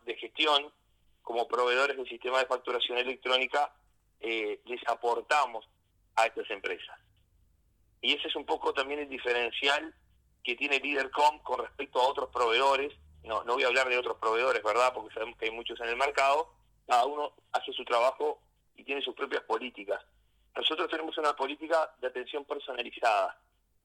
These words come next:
¿Qué es lo que nos diferencia hoy por hoy, al dos mil veintitrés, ya casi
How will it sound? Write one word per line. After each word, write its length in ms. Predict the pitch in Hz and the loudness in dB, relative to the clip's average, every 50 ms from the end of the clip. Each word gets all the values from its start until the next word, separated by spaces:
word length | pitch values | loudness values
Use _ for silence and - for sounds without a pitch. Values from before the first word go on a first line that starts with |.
| _ _ _ _ _ _ _ _ _ _ _ _ | _ _ _ _ _ _ _ _ _ _ _ _
¿Qué 80 | - 143 | -4 -2
es 60 | 160 | 0
lo 100 | 175 170 | 0 0
que 80 | 160 151 | -2 -2
nos 120 | 143 135 | -4 -4
diferencia 640 | 135 123 - 131 127 143 156 160 - 170 147 139 - - | -4 -4 -2 -2 0 0 -2 -2 0 0 0 0 0 0
hoy 200 | 151 170 185 147 | 0 0 0 0
por 220 | - - 139 131 | -2 -2 0 2
hoy, 380 | 139 151 190 190 165 117 - _ _ _ _ _ _ _ | 2 2 0 0 -2 -4 -6 _ _ _ _ _ _ _
al 160 | - 107 113 117 | -6 -4 -2 -2
dos 160 | 120 110 - | -2 -4 -2
mil 240 | 139 151 160 147 135 | -2 -4 -2 -2 -2
veintitrés, 600 | 131 131 127 123 - 117 107 - 135 156 165 - - - - - | -2 -2 -2 -4 -6 -12 -8 -4 -2 -2 -2 -2 -4 -8 -6 -2
ya 140 | - 143 131 | -2 -2 0
casi 220 | - - 139 - | 0 0 -2 -2